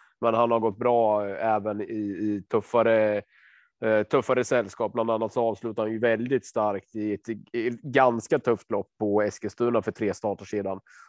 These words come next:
Ja, jag tror på tidig ledning för Certainly och därifrån så är det hästen att slå i loppet. Den kan jag my-, mycket väl tänka mig att, eh, spika.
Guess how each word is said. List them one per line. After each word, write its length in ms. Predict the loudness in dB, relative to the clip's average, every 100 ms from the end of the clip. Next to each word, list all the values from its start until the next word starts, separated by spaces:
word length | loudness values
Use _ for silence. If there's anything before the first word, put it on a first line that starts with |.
| 2
Ja, 100 | 4
jag 140 | 4
tror 180 | 4 2
på 100 | 0
tidig 320 | 0 0 2
ledning 360 | 2 0 -2 -4
för 100 | -8
Certainly 540 | -4 -4 -4 -6 -4
och 100 | 0
därifrån 640 | 4 4 2 -2 -6 -6
så 220 | -6 -2 0
är 120 | 0
det 60 |
hästen 440 | -2 -4 -8 -10 -8
att 100 | -6
slå 260 | -2 0
i 20 | 0
loppet. 460 | 0 -4 -8 -8 _ -4
Den 300 | 0 0 -2
kan 140 | -6
jag 80 | -4
my-, 160 | -6 -6
mycket 420 | -6 -6 -6 -4
väl 420 | -2 -4 -6 -8
tänka 360 | -8 -8 -8 -8
mig 220 | -6 -4
att, 440 | -2 -4 -6 _ -6
eh, 120 | -6
spika. 600 | -6 -6 -6 -2 -2